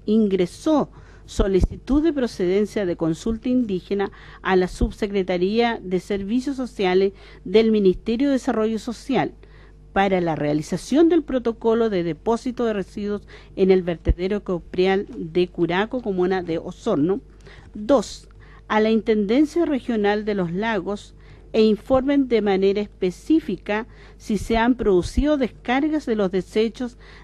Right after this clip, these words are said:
del Seikongen en la planta Ecoprial y, de ser efectivo, en qué circunstancia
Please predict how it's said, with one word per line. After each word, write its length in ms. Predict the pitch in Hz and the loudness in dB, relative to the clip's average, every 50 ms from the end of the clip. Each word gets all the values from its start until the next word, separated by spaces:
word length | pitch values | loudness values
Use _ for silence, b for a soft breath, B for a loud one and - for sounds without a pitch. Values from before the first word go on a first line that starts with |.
| B | B
del 220 | - 180 190 180 170 | -2 2 2 2 2
Seikongen 920 | - - - 214 202 208 190 - - 202 208 220 214 214 226 233 269 294 - - - - - | 0 -2 0 0 0 0 -2 -2 -2 0 0 0 -2 -2 -2 -2 -2 -2 -4 -8 -14 -2 2
en 180 | 202 196 190 | 4 4 6
la 120 | 185 180 175 | 4 4 2
planta 420 | - 185 202 214 233 240 - 285 | 0 2 2 2 2 2 0 -2
Ecoprial 580 | 262 - 277 262 - - - 262 262 269 285 294 B B B B B B B | -2 -2 -2 0 0 -2 -2 -2 -2 -4 -4 -6 B B B B B B B
y, 160 | - 226 226 | -2 0 0
de 160 | 214 208 202 185 | 2 2 2 0
ser 320 | - - - 285 302 320 | 0 -4 0 0 2 2
efectivo, 840 | 359 339 - - - - - - - 277 247 196 165 160 156 - - - - - - | 2 2 2 -2 -4 -4 -6 -4 0 2 2 2 2 -2 -4 -6 -8 -14 -12 -2 2
en 180 | 196 202 202 | 4 4 4
qué 220 | 180 - - 320 330 | 2 0 0 0 0
circunstancia 1080 | - - 330 285 - - 240 208 190 - - - 226 214 202 175 - - 208 208 226 | 0 0 -4 -4 -2 -4 -4 -4 -4 -6 -4 -4 0 0 0 -2 -2 -4 -6 -6 -6